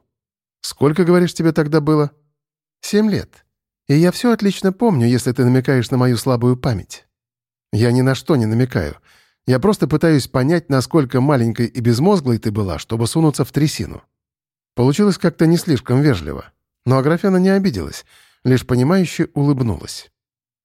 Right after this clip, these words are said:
«Я была маленькой, но не безмозглой. Я была...» Она задумалась, а потом сказала: «Странной». «Хм, так ничего не изменилось». Арес снова скосил на неё взгляд. «Ой, да ну. Сейчас я намного более социализированная».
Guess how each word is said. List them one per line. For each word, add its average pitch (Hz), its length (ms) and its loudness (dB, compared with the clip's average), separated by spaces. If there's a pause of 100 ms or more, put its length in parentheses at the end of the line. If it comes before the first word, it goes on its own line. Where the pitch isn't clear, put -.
(180)
«Я 170 160 2
была 185 220 2
маленькой, 170 720 -2 (180)
но 160 280 4
не 165 120 2
безмозглой. 165 800 -2 (360)
Я 147 160 2
была...» 147 400 0 (560)
Она 127 240 2
задумалась, 139 480 2
а 127 60 -4
потом 123 280 0
сказала: 117 540 -4 (580)
«Странной». 82 800 -6 (720)
«Хм, 117 100 0
так - 260 -6
ничего 127 320 2
не 135 140 4
изменилось». 120 600 -2 (360)
Арес 117 280 0
снова 123 260 0
скосил 117 360 -2
на 110 80 0
неё 113 220 0
взгляд. 110 460 -6 (520)
«Ой, 139 160 2
да 143 200 0
ну. 110 220 -8 (440)
Сейчас 151 380 -2
я 202 80 2
намного 180 380 2
более 170 260 2
социализированная». 123 960 -2